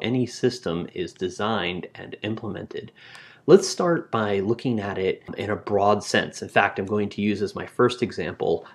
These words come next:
uh, homes here. When we use the term architecture, what we're talking about is a fundamental meaning and value we're giving to some system.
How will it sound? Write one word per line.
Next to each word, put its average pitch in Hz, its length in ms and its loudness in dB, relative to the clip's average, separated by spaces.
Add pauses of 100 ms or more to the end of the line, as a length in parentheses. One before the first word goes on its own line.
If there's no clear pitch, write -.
(100)
uh, - 220 0
homes 110 500 4
here. - 160 -10
When 127 300 4
we 147 80 4
use 226 200 4
the 247 80 -2
term 120 380 0
architecture, - 720 -4
what 101 160 2
we're 117 100 4
talking - 380 -2
about 120 280 -2 (160)
is 104 200 0
a - 60 -8
fundamental 127 720 -2
meaning 104 420 2
and 90 160 -8
value 95 460 0
we're - 140 -4
giving - 340 -6
to - 60 -8
some - 260 -10
system. - 500 0